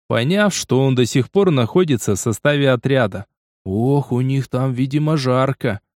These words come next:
Мысленно пожелав ребятам удачи, он перевёл взгляд на Фатиму,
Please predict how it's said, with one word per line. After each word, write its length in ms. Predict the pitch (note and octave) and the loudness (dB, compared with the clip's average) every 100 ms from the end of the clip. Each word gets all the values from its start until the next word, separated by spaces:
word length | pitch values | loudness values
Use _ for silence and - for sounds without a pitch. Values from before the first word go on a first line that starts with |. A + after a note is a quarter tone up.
| _ - | _ -2
Мысленно 420 | G3 - E3 C#3 | 0 2 2 2
пожелав 460 | C3 A#2+ C#3 C#3+ A#2+ | 2 2 2 2 0
ребятам 480 | B2 C3+ C3 A#2+ | 0 0 0 -2
удачи, 400 | C#3 F3 F#3+ - - | 0 -2 -2 -4 -2
он 180 | D#3 | -2
перевёл 420 | D3 C3+ C#3+ F3+ F3 | 0 0 2 2 0
взгляд 320 | G#2+ C3 C3+ | 0 -2 0
на 100 | B2 | -2
Фатиму, 500 | C3+ A#2+ E3 G#3+ | -2 -4 -4 -2